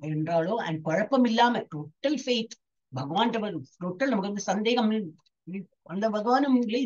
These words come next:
வேற பகவானும் சேமோ அப்படி இப்படின்னு சொல்லிட்டு அந்த பகவானையும் அந்த மாதிரி இல்லாம, எஸ் கிருஷ்ணா தான் கடவுள். ஒரு principle, ஒரு ஸ்கூலுக்கு ஒரு principle இருந்தாக்கா you will not get confused.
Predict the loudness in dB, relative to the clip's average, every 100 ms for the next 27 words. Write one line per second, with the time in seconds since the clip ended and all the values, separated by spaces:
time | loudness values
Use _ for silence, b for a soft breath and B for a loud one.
0 | 0 0 0 2 2 2 0 0 0 4
1 | 2 2 -4 -4 -2 -2 0 0 4 6
2 | 6 4 0 -4 -10 _ _ -4 0 2
3 | 2 2 0 0 -2 -4 -6 -8 -12 -12
4 | -6 -6 -4 -2 -2 -4 -8 -8 -10 -12
5 | B -8 -8 -4 -4 -4 -2 -2 -2 -2
6 | -2 -2 -4 -6 -6 -6 -6 -4 -4 -2
7 | -2 -2 0 2 4 4 2 0 0 -2
8 | -2 -6 -8